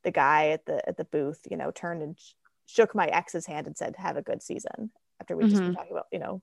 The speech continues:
Speaker 1: my animals he had just been assuming. But don't get discouraged by that, um, because you're capable of anything and more that they are. And if anything,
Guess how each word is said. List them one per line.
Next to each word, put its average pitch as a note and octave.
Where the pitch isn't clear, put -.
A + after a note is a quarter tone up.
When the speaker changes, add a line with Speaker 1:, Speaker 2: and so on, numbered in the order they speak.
Speaker 1:
my F#3
animals D#3
he -
had -
just -
been E3
assuming. -
But G#3+
don't B3+
get D4
discouraged G3
by G#3+
that, A#3+
um, E3+
because F#3
you're G#3
capable G#3+
of F#3
anything A3
and G3+
more F#3+
that F#3+
they E3+
are. -
And -
if E3
anything, G3